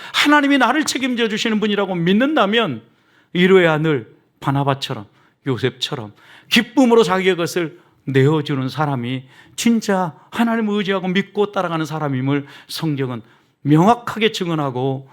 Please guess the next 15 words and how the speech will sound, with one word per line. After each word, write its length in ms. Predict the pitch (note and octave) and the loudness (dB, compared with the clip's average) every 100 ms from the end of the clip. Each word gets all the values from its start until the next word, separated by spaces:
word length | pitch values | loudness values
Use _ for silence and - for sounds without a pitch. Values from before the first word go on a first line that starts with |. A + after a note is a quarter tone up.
| _ - | _ -4
있는 280 | B2 B2+ | 0 0
것입니다. 560 | C3+ A#2+ C3+ G2+ - - _ _ _ _ _ | 0 -4 -6 -12 -16 -20 _ _ _ _ _
성도 320 | - D3 D3 | -2 2 6
여러분, 400 | D3 C#3+ C#3 C#3 _ _ _ - - | 6 4 0 -4 _ _ _ -20 -4
하나님이 420 | - G#3+ G3 G3 | 2 4 4 4
내 240 | F3+ F#3+ | 4 4
주인이란 480 | F3+ G#3 F#3+ F#3+ F#3 | 4 2 4 4 4
걸 140 | F#3 E3+ | 2 2
믿고 320 | G3+ G#3 A3+ | 0 2 0
하나님께 400 | G#3 G3+ G3 G#3 | 2 0 2 2
헌신하고 520 | F#3 G#3+ G3 G3 F3+ | 4 2 2 0 0
살아가면요, 680 | F3+ F#3+ F3+ E3 E3 E3+ E3 - _ | 0 -2 0 -2 -2 -4 -6 -14 _
절대 340 | - F3 E3 A3+ | 0 0 4 4
망하지 340 | G3 F#3+ F#3 | 4 4 2
않습니다. 580 | D3+ - D3+ A#2 A2+ | 0 -4 -8 -10 -12